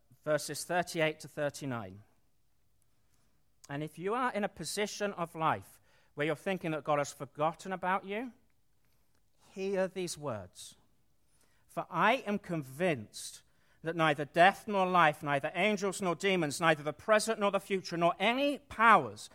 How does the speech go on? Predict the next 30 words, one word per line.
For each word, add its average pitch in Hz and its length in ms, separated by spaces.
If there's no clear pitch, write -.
neither 175 260
height 226 500
nor 240 180
depth, 180 380
nor 160 220
anything 240 460
else 156 280
in 175 80
all 190 180
creation 156 600
will - 360
be 160 40
able 156 80
to 156 140
separate 240 840
us 220 220
from 175 140
the 156 100
love 190 580
of 190 220
God 135 320
that 156 80
is 143 140
in 143 100
Christ 170 720
Jesus 151 640
our 135 180
Lord." 120 360
A 170 100
spiritual 226 840